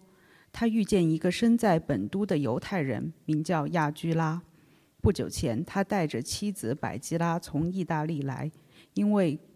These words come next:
克劳地命令所有的犹太人都离开罗马，保罗去投靠他们。他们本是制造帐篷为业，保罗因他们同业，就和他们同住，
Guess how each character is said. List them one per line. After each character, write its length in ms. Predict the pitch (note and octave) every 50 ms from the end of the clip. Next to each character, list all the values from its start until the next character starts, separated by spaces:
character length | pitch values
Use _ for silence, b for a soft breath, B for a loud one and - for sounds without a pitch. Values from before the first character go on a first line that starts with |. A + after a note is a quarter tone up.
| _ _ _ _
克 200 | - - A3 G3+
劳 220 | E3+ D3+ B2+ B2+
地 180 | E3+ - F#3 F3
命 240 | E3+ F3+ F3 E3+ E3+
令 180 | E3+ E3 E3
所 220 | D#3+ - - D#3+ F3+
有 160 | A3+ A#3 D3+
的 100 | C#3 D#3
犹 200 | D3+ C#3 C3+ D3
太 200 | - - - F3+
人 280 | D3 C#3 C3+ C3+ D3+ D#3+
都 180 | F3 F3+ F3
离 140 | E3 C#3+ D3+
开 240 | D#3 - - F#3+ F#3
罗 200 | E3+ D3 C#3 D3
马， 280 | D#3+ D3 - C#3 D3 B B B B B B B B
保 160 | - D3+ B2+ G#2+
罗 180 | C3+ C3+ D3+
去 240 | F3+ - - - F#3
投 240 | - - - - D#3+
靠 240 | - - - F#3+ D#3
他 220 | - - C#3+ C#3
们。 200 | C3+ C3 C3 D3+ - _ b b b b b b _
他 140 | - - G#3+
们 160 | G3 G3 G3+
本 180 | G3 D#3+ C3 E3
是 240 | - - - F#3 D#3
制 220 | E3 - - E3+
造 240 | E3 E3+ D#3 D3 E3+
帐 280 | - - A#3 F#3 E3
篷 260 | E3 - - C3 A#2+ B2+
为 120 | A#2+ G#2
业， 260 | A2 D3 D3 C3 F#2 B B B B B B B B -
保 160 | - F3 C#3+ C3+
罗 240 | C3+ D3 D#3 D#3
因 260 | E3 F#3 F3+ F#3 G3 G3
他 200 | - - - A3+
们 160 | G#3 G#3 G3
同 300 | - - - D3+ D#3+ F3
业， 320 | F3+ G#3 A3 E3 C#3 D3+ E3 - -
就 140 | - F3
和 160 | D3+ - - B2
他 160 | - - E3+
们 160 | D#3+ D#3 D3+
同 260 | - - D3 - E3
住， 240 | D#3 - E3 C#3 D3+